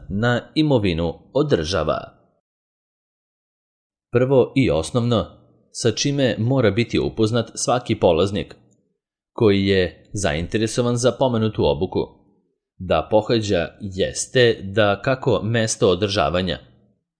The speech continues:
tako i termini u kojima se specijalizovana obuka i kurs, savladajte proces obračuna poreza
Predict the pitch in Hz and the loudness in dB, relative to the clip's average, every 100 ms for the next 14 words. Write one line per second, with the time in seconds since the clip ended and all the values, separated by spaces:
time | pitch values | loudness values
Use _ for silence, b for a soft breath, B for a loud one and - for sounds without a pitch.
0 | _ _ _ - 78 - 117 107 117 - | _ _ _ -2 -2 0 0 0 -2 -2
1 | 110 113 117 131 104 - 87 85 104 110 | -2 0 0 0 0 0 0 0 -2 -2
2 | 104 - 101 - 92 - 98 101 107 117 | -2 -2 -2 -2 -6 -2 0 0 0 -2
3 | 113 110 110 117 113 - - - 120 107 | 0 0 0 0 0 -2 -2 0 0 0
4 | - - _ _ _ _ _ - 113 104 | -2 -10 _ _ _ _ _ -4 -2 0
5 | 139 135 107 - 90 - 78 73 104 - | 2 2 2 0 -2 0 -2 -2 -4 -2
6 | 107 82 - 117 69 65 95 104 113 113 | 0 0 -2 -4 -4 0 2 2 2 0